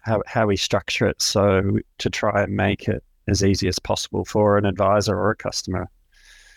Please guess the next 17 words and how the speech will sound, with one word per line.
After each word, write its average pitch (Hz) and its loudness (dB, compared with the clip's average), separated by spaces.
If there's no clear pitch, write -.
So - -4
from 147 -2
our 151 0
perspective, - -6
and, 110 0
and 107 2
many 107 2
places 107 -2
I've 98 0
worked, 107 2
but 110 -4
I'll, 107 -2
I'll 104 0
talk - -4
about - -6
TAL, 107 0
it's, - -6